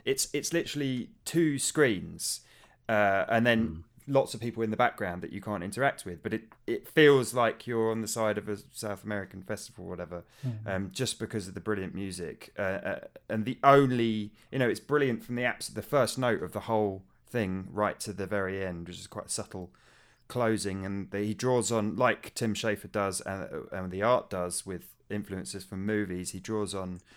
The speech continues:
Speaker 1: lots of Bernard Herrmann, um, Vertigo stuff, but there's, there's
Speaker 2: Yeah.
Speaker 1: Casablanca in there, obviously. Um,
Speaker 2: Mm-hmm.
Speaker 1: there's just so many ingredients in there, and, uh, and I loved the soundtrack before the, the remaster. I thought it was,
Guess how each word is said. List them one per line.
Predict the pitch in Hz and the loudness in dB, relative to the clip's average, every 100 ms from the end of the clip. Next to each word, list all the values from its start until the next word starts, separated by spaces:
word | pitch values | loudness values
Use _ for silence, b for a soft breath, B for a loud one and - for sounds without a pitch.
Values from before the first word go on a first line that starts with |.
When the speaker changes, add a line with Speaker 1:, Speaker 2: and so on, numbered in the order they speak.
| b b | b b
Speaker 1:
lots | 85 - | -6 -6
of | 90 | -2
Bernard | 107 101 95 | 2 2 0
Herrmann, | - 104 98 95 92 92 - b b - | -2 -2 -2 -2 -4 -6 -10 b b -8
um, | 92 92 | -4 -4
Vertigo | 92 120 110 - 101 101 | 0 0 0 -4 -4 -4
stuff, | - 110 95 92 - | -4 -2 -2 -4 -10
but | - - | -10 -6
there's, | 92 90 - | -4 -2 -4
there's | 95 87 | -6 -4
Speaker 2:
Yeah. | 90 | -2
Speaker 1:
Casablanca | 87 85 101 101 98 - 95 | -2 -4 -4 -4 -4 -8 -8
in | 92 | -6
there, | 92 92 95 | -4 -4 -6
obviously. | 92 92 - 98 90 87 b b b b | -6 -10 -8 -8 -8 -10 b b b b
Um, | 92 95 95 95 | -6 -4 0 2
Speaker 2:
Mm-hmm. | 95 113 127 - - | 4 4 0 -6 -8
Speaker 1:
there's | 117 | -6
just | - - - | -2 0 0
so | - - 165 165 | 2 6 8 8
many | 151 139 127 | 4 2 0
ingredients | 120 127 127 95 82 - - | 0 0 0 -2 -6 -8 -8
in | - 107 95 | -4 -2 -2
there, | 80 - - - _ _ - | -6 -10 -12 -18 _ _ -6
and, | 95 98 98 104 | -4 -4 -4 -2
uh, | 98 | 0
and | 98 | 2
I | 117 | 4
loved | 139 147 135 | 6 6 4
the | 113 | -4
soundtrack | - 117 107 113 - | -2 -2 -2 -2 -4
before | 107 - 170 120 | -4 0 2 2
the, | 98 - - | 0 -4 -10
the | 98 | -6
remaster. | 98 95 87 82 98 | -4 -2 -4 -4 -8
I | 92 | -8
thought | 131 127 | -8 -8
it | 90 | -8
was, | 64 - | -8 -12